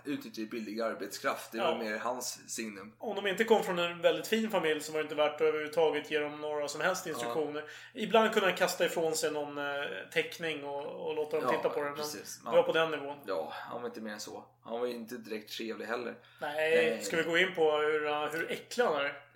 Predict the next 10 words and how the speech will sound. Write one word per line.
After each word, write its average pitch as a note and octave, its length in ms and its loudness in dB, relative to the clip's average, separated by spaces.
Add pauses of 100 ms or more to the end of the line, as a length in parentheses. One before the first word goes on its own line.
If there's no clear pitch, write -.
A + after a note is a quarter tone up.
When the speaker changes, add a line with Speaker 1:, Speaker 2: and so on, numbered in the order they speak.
(120)
Speaker 1:
Ja, A#2 420 -4
<laughs> B2 40 -2
du, B2 300 2
du A#2 140 -4
kan F3+ 160 -2
nämna D#3+ 240 -2
det, F#3 60 -6
Victor. F3+ 220 0
Speaker 2:
Ja, C#4 300 4 (400)
okej. D#3+ 400 -2